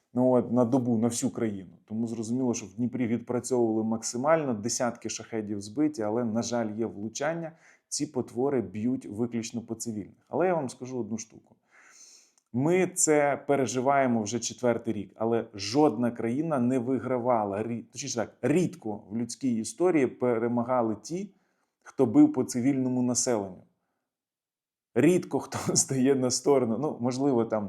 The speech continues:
в Росії є якісь народи їхні, е, що від, е, терору готові ставати, і сама Росія така, е, ставати заручниками. Україна не про це.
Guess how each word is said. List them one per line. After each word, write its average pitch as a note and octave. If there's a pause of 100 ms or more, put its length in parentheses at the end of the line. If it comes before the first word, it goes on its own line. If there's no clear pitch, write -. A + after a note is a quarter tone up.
в G2+
Росії A#2
є C#3
якісь B2
народи G#2
їхні, G2 (540)
е, A#2
що A2
від, G#2
е, G2+ (880)
терору C#3
готові B2
ставати, A#2
і G2+
сама G#2
Росія G2
така, - (560)
е, A2+
ставати B2+
заручниками. C3
Україна C3
не B2+
про B2+
це. -